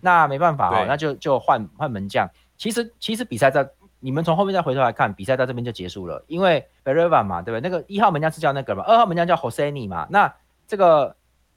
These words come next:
Speaker 1: Ho-，Hosseini 啦，Hosseini。那
Speaker 2: 对，
Speaker 1: 这个，
Speaker 2: 对。
Speaker 1: 这个二门呢，身高一八七，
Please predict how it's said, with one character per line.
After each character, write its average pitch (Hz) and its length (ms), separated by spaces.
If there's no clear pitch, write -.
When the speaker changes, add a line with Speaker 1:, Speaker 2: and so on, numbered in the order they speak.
Speaker 1:
Ho-，Hosseini 160 760
啦， 90 180
Hosseini。 151 680
那 190 140
Speaker 2:
对， 117 280
Speaker 1:
这 277 100
个， 233 60
Speaker 2:
对。 110 280
Speaker 1:
这 262 80
个 - 60
二 240 180
门 131 240
呢， 143 80
身 214 240
高 190 220
一 196 360
八 185 800
七， 180 440